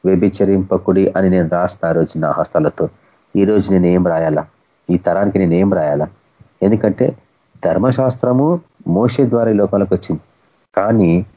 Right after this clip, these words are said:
నా దగ్గరికి వీళ్ళు ఆ స్త్రీని పట్టుకొచ్చారు. నేను ధర్మశాస్త్రాన్ని నివర్తించేవాడిని, నేను కృపకు నిలయం.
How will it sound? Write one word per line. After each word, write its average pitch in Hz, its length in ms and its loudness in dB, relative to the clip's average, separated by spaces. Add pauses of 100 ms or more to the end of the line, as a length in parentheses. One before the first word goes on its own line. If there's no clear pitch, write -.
(400)
నా 85 220 0
దగ్గరికి 117 480 0
వీళ్ళు 92 480 2
ఆ 92 120 -2
స్త్రీని 117 340 0
పట్టుకొచ్చారు. 101 680 -2 (400)
నేను 107 220 2
ధర్మశాస్త్రాన్ని 110 760 0
నివర్తించేవాడిని, 95 760 0 (380)
నేను 95 200 2
కృపకు 117 840 0
నిలయం. 98 420 2